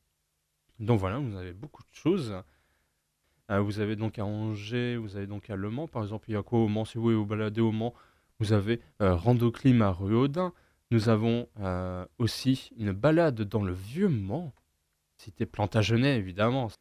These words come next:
Et donc là, on fait la visite et on voit un peu les maisons et leurs, euh, jardins et leurs, euh, fleurs, et cetera, et cetera. Ça dure pas forcément toute la journée, ça dépend. Comme là, par exemple, la cité, euh, Plantagenet, ça dure une heure. Voilà.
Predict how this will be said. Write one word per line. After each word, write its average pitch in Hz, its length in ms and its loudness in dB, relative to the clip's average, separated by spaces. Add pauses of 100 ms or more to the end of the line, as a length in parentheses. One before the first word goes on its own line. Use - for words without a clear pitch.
(300)
Et 110 60 2
donc 104 200 2
là, 117 140 4
on 107 140 2
fait 107 160 0
la 95 80 8
visite 104 420 0
et 120 40 -2
on 101 100 -2
voit 120 180 -4
un 117 80 0
peu - 120 -2
les 110 120 2
maisons 107 560 0
et 120 240 2
leurs, 113 340 0
euh, 95 180 -2
jardins 117 760 4
et 107 180 0
leurs, 98 280 -6
euh, 92 380 -6
fleurs, 110 500 2
et 98 80 -6
cetera, 113 380 -2
et 104 40 -6
cetera. 98 460 -8 (420)
Ça - 260 8
dure 131 240 4
pas 170 140 4
forcément 143 320 2
toute 127 120 -8
la 123 80 4
journée, 101 320 -2
ça 117 220 0
dépend. 101 460 -4 (380)
Comme 95 140 -2
là, 101 80 -2
par 92 140 -6
exemple, 98 280 -8
la 95 60 -10
cité, - 300 -6
euh, 92 240 0
Plantagenet, 98 640 -6
ça 101 160 -10
dure 98 340 -12
une 101 200 -4
heure. 95 260 -6 (280)
Voilà. 92 360 -6